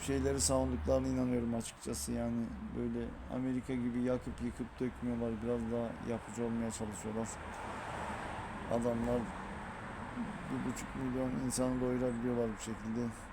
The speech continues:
Çince çok eğlenceli, onu vurgulamak istiyorum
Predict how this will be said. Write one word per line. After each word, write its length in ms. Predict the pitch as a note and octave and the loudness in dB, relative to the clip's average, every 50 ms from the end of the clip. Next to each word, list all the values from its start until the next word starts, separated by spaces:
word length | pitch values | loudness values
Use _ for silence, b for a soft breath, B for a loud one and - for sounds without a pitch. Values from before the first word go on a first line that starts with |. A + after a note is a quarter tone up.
| - - - - - - - - - - - - - - - - - - - - - - - - - - - - - - - - | -12 -12 -12 -12 -12 -10 -10 -10 -10 -10 -10 -10 -10 -10 -8 -8 -8 -8 -8 -8 -8 -8 -8 -8 -8 -8 -8 -8 -8 -8 -8 -6
Çince 420 | - - D3+ D#3+ E3 D#3+ F3 F3 | -2 0 2 2 4 6 6 6
çok 200 | D3+ F#3 F3+ E3+ | 6 6 6 6
eğlenceli, 580 | F3+ F3 E3+ E3 E3 D#3+ D3+ D3+ D3 D#3 D#3 D#3+ | 6 6 8 8 8 6 6 6 6 6 6 6
onu 160 | E3 D#3+ D#3+ | 6 6 6
vurgulamak 520 | D#3+ D#3 D3+ C#3+ C3+ C#3 C#3+ C3+ C3 B2 - | 4 4 4 4 4 6 6 6 6 4 2
istiyorum 380 | - - - - C3+ C3 B2 | 0 -2 -2 0 0 2 4